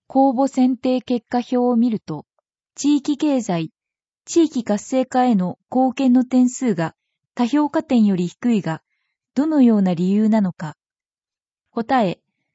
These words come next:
地元の食材を使用したメニューの提供など、地域とのつながりを意識した取り組みは進められているが、まだ十分とは言えないためである。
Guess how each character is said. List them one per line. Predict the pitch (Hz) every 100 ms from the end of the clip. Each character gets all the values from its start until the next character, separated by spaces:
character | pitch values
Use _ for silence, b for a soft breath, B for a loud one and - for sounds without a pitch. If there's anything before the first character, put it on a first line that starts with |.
| _ _ 180
地 | 214
元 | 269 277
の | 285 294
食 | 277 285
材 | 269 277 269
を | 262
使 | - 240
用 | 247 254
し | -
た | 226 220 _ -
メ | 285
ニ | 285
ュ | 262
ー |
の | 202 175
提 | 226 226
供 | 226 226
な | 220 202
ど、 | 165 - _ _ _ _ -
地 | 330 320
域 | 269
と | 226
の | 196 180
つ | 208
な | 240
が | 233
り | 220 226
を | 226 -
意 | 302
識 | - 262
し | -
た | 185
取 | 196 196
り | 208
組 | 214 208
み |
は | 190 -
進 | - 196 247
め | 233
ら | 233 226
れ | 226
て | 220
い | 214
る | 202
が、 | 160 - _ _ _ _ _ -
ま | 240
だ | 262 208
十 | 262 277
分 | 254 269
と | - 185
は | 170 -
言 | 190 226
え |
な | 233 233
い |
た | 226 220
め | 226
で | 185
あ | 156
る。 | 151